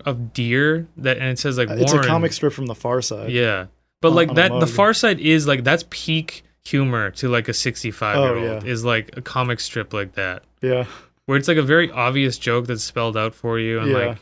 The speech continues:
Speaker 1: there's just no irony. It's just
Speaker 2: Yeah.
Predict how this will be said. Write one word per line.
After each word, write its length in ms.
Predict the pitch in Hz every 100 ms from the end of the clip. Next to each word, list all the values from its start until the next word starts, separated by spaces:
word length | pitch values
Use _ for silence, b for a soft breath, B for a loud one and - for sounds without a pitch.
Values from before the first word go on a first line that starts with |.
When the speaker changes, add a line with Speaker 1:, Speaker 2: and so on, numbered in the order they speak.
| _ _ _ _ -
Speaker 1:
there's 180 | 123
just 180 | 127 131
no 240 | 113 117 123
irony. 540 | 120 113 107 107 104
It's 160 | 107 -
just 380 | 117 - -
Speaker 2:
Yeah. 280 | 127 127 147